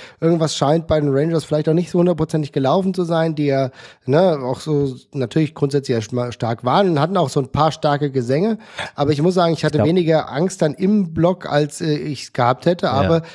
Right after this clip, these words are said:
Speaker 1: wir haben ja dann mitbekommen, okay, deren Lieferung, die sie auch hatten, äh, von, äh, Tifo war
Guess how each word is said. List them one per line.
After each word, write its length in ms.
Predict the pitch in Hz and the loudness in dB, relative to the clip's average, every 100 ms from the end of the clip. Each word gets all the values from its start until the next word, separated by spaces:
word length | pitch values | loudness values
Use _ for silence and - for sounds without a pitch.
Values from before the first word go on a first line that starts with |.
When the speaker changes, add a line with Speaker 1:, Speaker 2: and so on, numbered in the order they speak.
| - | -10
Speaker 1:
wir 140 | - | 0
haben 100 | 151 | 0
ja 60 | 156 | 2
dann 180 | 147 147 | 0 0
mitbekommen, 580 | 156 - 160 156 147 135 | -2 -4 -4 -2 -2 -4
okay, 560 | 131 143 143 143 139 | -2 2 4 4 2
deren 360 | 127 143 147 143 | 2 2 2 0
Lieferung, 540 | 127 160 165 147 151 | -2 -2 0 0 0
die 120 | 135 | 0
sie 220 | 131 135 120 | 0 0 2
auch 260 | 147 151 | 2 2
hatten, 320 | 143 - 143 131 - - - | 0 2 -2 -2 -12 -20 -2
äh, 140 | 135 | -2
von, 320 | 120 135 135 | 2 2 2
äh, 300 | 139 131 131 | 2 2 2
Tifo 480 | 120 170 156 139 135 | 0 -4 0 0 2
war 160 | 123 | 2